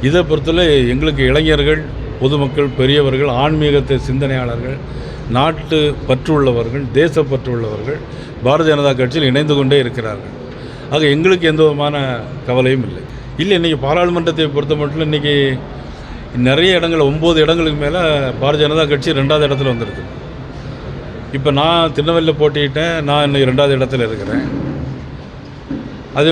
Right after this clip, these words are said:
மாதிரி பாரதிய ஜனதா கட்சி கூட்டணியா ஓ பன்னீர்செல்வம் போட்டியிட்டாங்க, இரண்டாவது இடத்துல இருக்காங்க. அன்புமணி ராமதாஸ் ரெண்டாவது இடத்துல வந்தாங்க. எங்களுடைய மாநில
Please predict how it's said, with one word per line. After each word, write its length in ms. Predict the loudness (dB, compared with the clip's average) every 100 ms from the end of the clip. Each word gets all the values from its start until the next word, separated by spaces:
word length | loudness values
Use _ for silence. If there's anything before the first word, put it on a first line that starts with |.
| 2
மாதிரி 140 | 2 4
பாரதிய 260 | 4 4
ஜனதா 180 | 2 2 0
கட்சி 240 | -2 0 2 2 2 0 -4 -8 -12 -2
கூட்டணியா 400 | 0 2 2 4 4
ஓ 40 | 4 4 2
பன்னீர்செல்வம் 560 | 2 2 2 2 2
போட்டியிட்டாங்க, 520 | 2 2 2 0 -4 -4 -6 -8 -12 -14 -14 -14 -16 -16 -12 -4
இரண்டாவது 300 | 2 2 2
இடத்துல 260 | 0 0 0
இருக்காங்க. 280 | -2 -4 0
அன்புமணி 380 | 0 2 0 2 2
ராமதாஸ் 380 | 2 0 0 0
ரெண்டாவது 200 | 2 2
இடத்துல 220 | 0 -2
வந்தாங்க. 280 | -4 -6 -8 -8 -10 -12 -14 -14 -16 -14 -6 -2
எங்களுடைய 260 | 2 4 4
மாநில 260 | 2 2